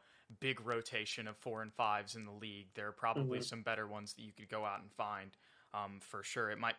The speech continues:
Speaker 1: even be in the bottom half of the league. But still, when you compare our depth in the post this year, um, well, I mean, not even necessarily the post, 'cause we've talked about how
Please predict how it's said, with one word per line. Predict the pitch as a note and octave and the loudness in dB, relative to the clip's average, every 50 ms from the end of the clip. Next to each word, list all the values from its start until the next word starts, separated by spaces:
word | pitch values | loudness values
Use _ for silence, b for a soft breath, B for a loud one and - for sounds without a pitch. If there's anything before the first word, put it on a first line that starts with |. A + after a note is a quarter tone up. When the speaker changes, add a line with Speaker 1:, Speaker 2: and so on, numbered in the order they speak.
| - - | -2 -6
Speaker 1:
even | C3 C3+ A#2+ B2+ A#2+ | -6 -6 -4 -4 -4
be | B2 | -4
in | B2 A#2 | -4 -4
the | A2+ | -4
bottom | G2+ A#2+ A#2 A2+ A2+ A2+ | 0 4 4 4 4 2
half | A#2 B2+ B2 A#2+ - - | 2 4 4 4 4 0
of | G#2 | -10
the | G2 | -10
league. | F#2+ F#2 F2+ F2+ - - - A#2 A2 | -10 -10 -12 -10 -10 -10 -10 -8 -2
But | - A#2+ A2+ - - - - - - - _ _ _ _ _ - | 0 2 2 2 0 -6 -20 -20 -20 -20 _ _ _ _ _ -4
still, | - - - - E3+ F3+ E3+ D#3 | 0 2 2 6 8 8 8 8
when | C#3 D3 C#3+ | 6 4 -2
you | D3 E3+ | -2 -4
compare | - - A3 G3 - - - E3+ D3+ D3 C#3+ C#3+ C#3 C3 - _ _ - | -4 -4 -4 -4 -2 2 4 6 8 8 8 6 4 2 -4 _ _ 2
our | C3+ B2+ A#2 - | 4 4 4 4
depth | B2+ B2+ C3+ C3 - - - - - | 6 6 6 6 4 -2 -16 -14 -10
in | C3 B2+ A#2+ | -8 -6 -6
the | A2+ | -6
post | - - C3+ B2 A#2 A#2 - - - - - - A2 | -6 -2 0 2 2 2 0 -2 -4 -6 -8 -14 -8
this | A#2+ A#2+ A#2+ - - | -6 -4 -2 -2 0
year, | B2+ B2 B2 A#2+ A#2 A2+ - _ - - - - | 0 2 2 2 0 -2 -4 _ -20 -12 -4 0
um, | A2 A2 - G#2+ | 0 0 0 2
well, | A#2+ B2+ | 2 2
I | B2+ | 2
mean, | C3+ D3 D3+ D3+ | 2 2 0 4
not | E3 E3 D#3+ C3+ | 6 6 6 4
even | A#2+ A#2 | 2 -2
necessarily | A#2 A2+ - - A2+ G#2+ G2+ | -2 -2 -2 0 -2 -2 -4
the | F#2 | -4
post, | - - - A#2 G2+ F#2+ - - | -8 -4 -2 -2 0 -2 -4 -10
'cause | - G2+ | -12 -12
we've | A2+ G#2+ | -12 -8
talked | - - G#2+ G#2 - - | -4 -2 -2 -2 -2 -2
about | A2 G2+ G2 | -2 -2 0
how | A2 G2 F#2+ | 0 -2 -4